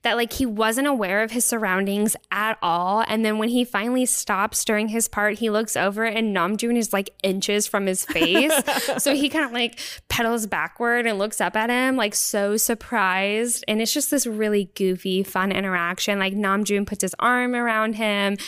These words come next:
Speaker 1: and they just laugh about it.
Speaker 2: It's
Speaker 1: It,
Speaker 2: really
Speaker 1: it was
Speaker 2: cute.
Speaker 1: really cute.
Speaker 2: I love B T S making each other, like, laugh and smile
Speaker 1: I just
Speaker 2: on
Speaker 1: love seeing
Speaker 2: stage.
Speaker 1: their natural charisma and, like, their interpersonal relationships, like, shine through
Speaker 2: Yeah.
Speaker 1: in moments like this.
Speaker 2: Yeah.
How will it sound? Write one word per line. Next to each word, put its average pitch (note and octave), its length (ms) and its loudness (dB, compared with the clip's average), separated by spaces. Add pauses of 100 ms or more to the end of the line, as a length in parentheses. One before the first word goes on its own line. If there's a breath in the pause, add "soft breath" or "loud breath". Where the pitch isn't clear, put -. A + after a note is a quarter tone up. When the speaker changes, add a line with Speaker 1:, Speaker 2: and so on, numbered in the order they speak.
(180 loud breath)
Speaker 1:
and G#3+ 140 0
they G#3+ 80 0
just G#3 220 0
laugh - 340 -4
about G3+ 300 -2
it. B2 260 2
Speaker 2:
It's A3 140 2
Speaker 1:
It, G3+ 80 0
Speaker 2:
really E3+ 200 4
Speaker 1:
it - 40 2
was G3+ 80 -2
Speaker 2:
cute. G3 100 0
Speaker 1:
really F#3+ 240 0
cute. F#3 400 -6
Speaker 2:
I A3 120 2
love A3+ 280 0
B G3+ 140 0
T - 160 0
S F#3 180 2
making F3+ 260 -2
each E3+ 200 -2
other, E3+ 180 0
like, D#3+ 160 -2
laugh D#3+ 320 -4
and G3 140 2
smile D#3+ 240 -2 (200)
Speaker 1:
I D#4+ 120 0
just C#4 260 2
Speaker 2:
on C#4 60 4
Speaker 1:
love C#4 100 4
seeing C#4 260 0
Speaker 2:
stage. - 100 2
Speaker 1:
their C4+ 80 2
natural A3 720 0
charisma G3+ 880 0
and, F3+ 400 -2
like, F#3 160 0
their G3 140 0
interpersonal F#3+ 600 0
relationships, F3+ 840 -2
like, F#3+ 160 -2
shine - 300 -2
through - 380 -2
Speaker 2:
Yeah. A3+ 220 2
Speaker 1:
in A3+ 160 2
moments F#3+ 400 -2
like - 180 -6
this. - 260 0
Speaker 2:
Yeah. F3 280 2